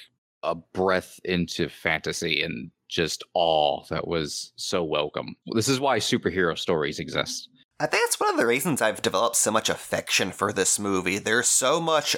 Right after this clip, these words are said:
Speaker 2: awe and amazement and delight from all of the characters in this movie. Nobody in this movie is a bad time to be around. The most charming character in it is the villain.
Speaker 1: I'd, I'd buy whatever Black Gold is selling.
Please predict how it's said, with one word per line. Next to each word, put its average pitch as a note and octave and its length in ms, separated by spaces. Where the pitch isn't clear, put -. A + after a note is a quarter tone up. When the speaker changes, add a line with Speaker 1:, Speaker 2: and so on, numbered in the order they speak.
Speaker 2:
awe F2+ 920
and A2+ 220
amazement G#2+ 1040
and G#2+ 220
delight G#2 560
from G#2+ 340
all D#3+ 440
of A#2 100
the B2+ 100
characters A#2+ 580
in G2+ 80
this G2+ 180
movie. G#2 200
Nobody G3+ 520
in F#3 120
this E3+ 220
movie C3 400
is G#2+ 140
a A2+ 80
bad G2+ 400
time G#2 280
to F#2+ 80
be G2+ 160
around. C#2+ 560
The B2+ 100
most C#3+ 260
charming D3 460
character C3 500
in B2 120
it G#2 200
is A2 140
the A2 100
villain. G2+ 380
Speaker 1:
I'd, C3 320
I'd G#2+ 380
buy E2 260
whatever D#2+ 280
Black D2+ 380
Gold E2+ 300
is D#2+ 100
selling. F2 320